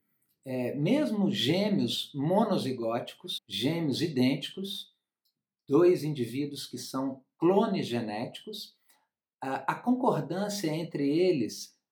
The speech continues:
para a esquizofrenia não é de cem por cento, mas é de quarenta e seis, aproximadamente quarenta e seis por cento.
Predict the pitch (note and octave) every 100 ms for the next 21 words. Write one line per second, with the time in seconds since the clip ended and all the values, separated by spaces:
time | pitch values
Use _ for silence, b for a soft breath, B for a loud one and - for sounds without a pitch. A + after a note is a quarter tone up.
0 | _ E3 F3+ D3+ - C3 A#2 A#2+ G#2+ A2
1 | D#3+ A3+ E3 - - _ F#3+ A3+ A#3 G3+
2 | G3 - D#3+ - B2 - G2+ E2 - _
3 | _ _ A#2+ A#2 C3 C#3 - C3 C3+ C#3+
4 | B2 - D#3 C#3+ C3 C#3 C3 C3 B2 A#2+
5 | C3+ - C#3 D3 C#3 - B2 - - -
6 | - E2